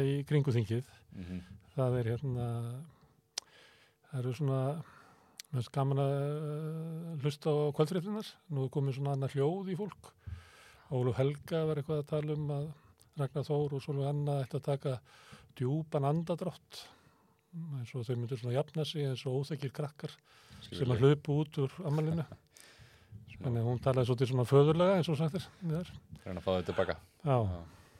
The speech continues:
Speaker 2: Mm.
Speaker 1: Mm.
Speaker 2: Það er mikið gengið á. Eh,
Speaker 1: Já.
Speaker 2: í, en í öðrum fréttum að þá, þarna,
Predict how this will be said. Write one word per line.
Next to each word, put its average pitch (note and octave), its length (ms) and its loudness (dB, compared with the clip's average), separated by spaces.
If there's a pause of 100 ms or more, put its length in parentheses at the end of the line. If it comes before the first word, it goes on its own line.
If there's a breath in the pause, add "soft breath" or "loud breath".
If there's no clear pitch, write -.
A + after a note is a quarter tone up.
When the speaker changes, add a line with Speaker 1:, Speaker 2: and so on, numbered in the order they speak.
Speaker 2:
Mm. F2 240 -12 (140)
Speaker 1:
Mm. G#2+ 160 -2 (240)
Speaker 2:
Það - 20 -16
er F2+ 100 -10
mikið F2 220 -8
gengið F2+ 340 -4
á. E2+ 60 -4 (680 loud breath)
Eh, E2+ 140 -6
Speaker 1:
Já. - 80 0
Speaker 2:
í, F#2 140 -2 (100)
en F2+ 140 -4
í F2+ 80 0
öðrum F#2+ 220 0
fréttum F2+ 400 -2
að F2 120 -6
þá, F#2 120 -2 (260)
þarna, F2 380 -10